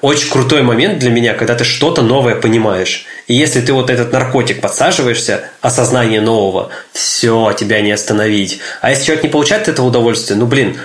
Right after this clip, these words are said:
конечно, это трудно исправить. Если получится, если человек заражается вот этим у нас в среде, в мастер-группе, от меня, от наставниц, от других преподов, класс. Не заряжается, очень жаль, но мы, наверное, сделали всё, что могли.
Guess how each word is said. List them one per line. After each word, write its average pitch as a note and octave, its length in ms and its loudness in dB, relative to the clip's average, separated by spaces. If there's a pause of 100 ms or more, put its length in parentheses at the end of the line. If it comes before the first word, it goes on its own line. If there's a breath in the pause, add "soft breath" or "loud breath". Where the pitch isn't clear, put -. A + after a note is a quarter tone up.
(160 loud breath)
конечно, D3+ 440 0
это C#3+ 160 0
трудно B2 420 0
исправить. A2+ 560 0
Если A#2+ 260 0
получится, B2 600 0
если A2 560 0
человек A2 320 -2
заражается A2+ 760 0 (280 loud breath)
вот A#2 160 0
этим G#2 280 0
у G#2+ 40 2
нас G#2+ 220 0
в - 60 -10
среде, A2 480 0
в A#2+ 60 -2
мастер-группе, A2+ 760 0
от A2 240 -2
меня, G#2+ 320 0
от A#2+ 100 -2
наставниц, A#2+ 600 -2 (260 loud breath)
от G2+ 100 -2
других G#2 320 0
преподов, C3+ 560 -2
класс. - 460 -2 (200)
Не A#2+ 180 2
заряжается, A#2+ 680 2
очень A#2 320 0
жаль, B2 240 0
но F#2 100 0
мы, G#2+ 280 0
наверное, G2+ 380 0
сделали G2 300 -2
всё, G2 180 -4
что F#2+ 320 -4 (460 loud breath)
могли. G#2 540 -2